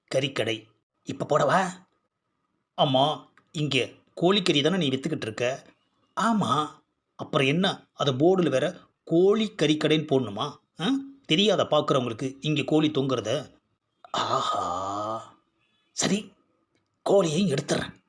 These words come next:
கறிக்கடை போதுமா? ஆமா, இது என்ன கடை?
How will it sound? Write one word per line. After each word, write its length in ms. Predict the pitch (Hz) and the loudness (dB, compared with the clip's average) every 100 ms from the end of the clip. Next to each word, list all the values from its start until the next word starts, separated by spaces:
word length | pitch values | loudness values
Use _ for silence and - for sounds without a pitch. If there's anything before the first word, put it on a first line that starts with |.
| _ _ _ - 156 | _ _ _ -6 -4
கறிக்கடை 400 | 185 - 160 165 - _ _ _ | -2 0 -2 -2 -8 _ _ _
போதுமா? 300 | 170 170 208 208 - _ _ _ _ _ _ _ - | 0 2 2 0 -8 _ _ _ _ _ _ _ -6
ஆமா, 480 | 151 127 139 127 - _ _ | 0 2 2 0 -10 _ _
இது 220 | - 135 127 | -6 -2 0
என்ன 260 | 139 226 | 0 0
கடை? 220 | - 135 | 2 2